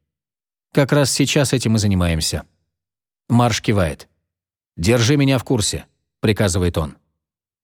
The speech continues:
Кара выходит вслед за ним в штаб расследования, а потом смотрит, как начальник направляется к своему собственному кабинету, подхватив по пути новую кружку кофе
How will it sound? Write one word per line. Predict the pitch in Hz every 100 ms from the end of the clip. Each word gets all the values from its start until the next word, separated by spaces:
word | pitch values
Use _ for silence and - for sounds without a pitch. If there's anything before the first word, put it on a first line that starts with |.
| _ _ _
Кара | - 156 160
выходит | 143 123 170 151 135
вслед | - - 131
за | 127 123
ним | 123 147
в |
штаб | - - 131
расследования, | 120 113 - 123 151 110 107 101
а |
потом | 98 95 147 139
смотрит, | - 117 135 147 143 -
как | - 113
начальник | 113 110 - 143 143 -
направляется | 113 110 113 139 135 -
к | 123
своему | - 117 131
собственному | 123 - 120 - 117 107 104
кабинету, | - 92 107 143 147 139 - _ _ -
подхватив | 120 - 117 160 156 -
по | 113
пути | 120 -
новую | 131 120 139 123 107
кружку | 117 127 - 95
кофе | - 143 - 120